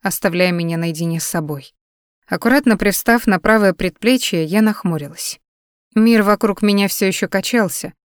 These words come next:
отчего рвотный спазм всё сильнее сжимал моё горло. Около пятнадцати секунд я делала судорожные вдохи, в тщетной надежде избежать выбрасывания,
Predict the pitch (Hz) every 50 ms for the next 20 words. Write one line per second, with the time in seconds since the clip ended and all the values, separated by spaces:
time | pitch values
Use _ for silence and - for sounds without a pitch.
0 | _ _ _ _ - - - 240 233 240 277 254 240 233 254 247 - 214 208 202
1 | - - - 254 262 240 208 175 160 - - 220 208 - 226 202 208 226 240 240
2 | 208 170 - 185 175 170 170 170 170 170 170 170 165 160 160 160 156 - - 170
3 | 165 - - _ _ _ _ _ _ _ _ _ _ _ _ - 226 214 - 240
4 | 220 220 - - 202 208 220 226 220 - 220 - 214 190 - 220 - - 262 269
5 | 240 - - 180 185 185 190 226 226 208 196 196 - - 214 180 190 196 190 175
6 | 190 190 190 185 170 170 175 233 233 - - - 156 - _ _ _ _ _ _
7 | - - - 269 269 - 220 190 185 180 185 185 180 214 220 202 175 170 180 175
8 | 160 165 170 185 175 202 196 - 185 175 170 165 185 196 190 - - 170 151 147
9 | 143 147 151 165